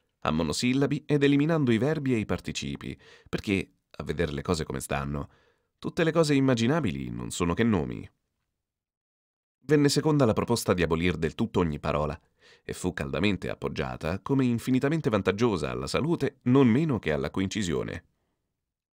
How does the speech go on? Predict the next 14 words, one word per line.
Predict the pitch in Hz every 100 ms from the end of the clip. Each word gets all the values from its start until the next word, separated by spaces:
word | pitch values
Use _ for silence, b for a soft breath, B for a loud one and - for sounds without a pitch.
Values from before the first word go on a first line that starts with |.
| _ _ _ _
È | 185
chiaro | 185 190 92
infatti | 80 80 - 82
che | 143
ogni | 156 143 113
parola | 123 156
pronunziata | - 87 82 80 - 76 85
ci | 82 92
logora | 123 147 113 90
in | 85
qualche | 85 82
modo | 90 85
i | 73
polmoni, | 69 69 71 76